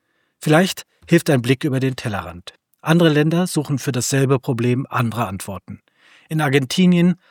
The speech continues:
hat Präsident Javier Milei jetzt vorgeschlagen, Politiker, die neue Staatsschulden beschließen, persönlich stärker in die Verantwortung zu nehmen. Seine Idee reicht bis zu der Forderung,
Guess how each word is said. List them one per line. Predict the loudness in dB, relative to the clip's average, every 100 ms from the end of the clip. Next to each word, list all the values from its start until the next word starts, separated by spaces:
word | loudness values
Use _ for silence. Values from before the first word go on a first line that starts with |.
| -6
hat | -6 -6
Präsident | -4 -2 0 0 0 0
Javier | -2 0 2
Milei | 2 2 2 0 -2 _ _ -6
jetzt | -6 -2
vorgeschlagen, | 0 0 0 0 0 -2
Politiker, | -2 2 2 0 -2 0
die | 2 0 0 _ _
neue | 2 4 6 4
Staatsschulden | 2 0 0 0 -2 0 0
beschließen, | -2 -4 -6 -4 -6 -6
persönlich | -6 -2 2 2 0 -2
stärker | -4 -2 -2 0 -2 -2 _ _
in | -4
die | -4
Verantwortung | 0 0 0 -4 -10 -12 -14
zu | -16
nehmen. | -16 -18 -20 _ _ _ _
Seine | 0 2 2
Idee | 0 2 2 2 _ _ -4
reicht | -2 -2 0
bis | 0 0
zu | 0
der | 0 0
Forderung, | 2 2 2 -2 -4